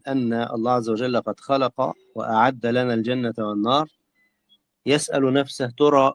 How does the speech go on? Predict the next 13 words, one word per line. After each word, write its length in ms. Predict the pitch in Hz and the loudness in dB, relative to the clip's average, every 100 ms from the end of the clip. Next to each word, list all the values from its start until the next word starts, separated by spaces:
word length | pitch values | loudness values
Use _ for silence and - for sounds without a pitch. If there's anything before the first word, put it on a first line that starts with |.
| _ | _
في 280 | - 120 131 | -4 -2 0
أي 180 | 139 127 | 0 0
الدارين 840 | 104 113 110 123 123 117 120 127 _ _ _ _ _ _ | 0 2 2 2 2 0 -2 -4 _ _ _ _ _ _
سأحل؟ 600 | - 120 104 - 117 104 _ _ _ _ _ _ _ _ _ _ - | -4 -2 -2 -2 -2 -4 _ _ _ _ _ _ _ _ _ _ -10
أ-، 260 | 123 131 131 | -6 -4 2
أين 220 | 143 139 | 4 4
المقر؟ 560 | 123 110 107 - 143 - _ _ _ _ _ _ _ 139 | 2 0 0 2 0 0 _ _ _ _ _ _ _ 2
أين 220 | 147 139 | 4 4
المستقر؟" 720 | 120 113 - 110 - 131 123 - _ _ _ _ _ _ _ _ _ | 4 0 -2 -8 0 0 0 -8 _ _ _ _ _ _ _ _ _
نعم، 380 | 123 143 143 123 | 0 2 4 4
نرجو 380 | 131 170 151 143 | 4 4 4 4
رحمة 340 | 143 - 139 123 | 4 4 2 2
الله 380 | 135 143 147 | 0 2 2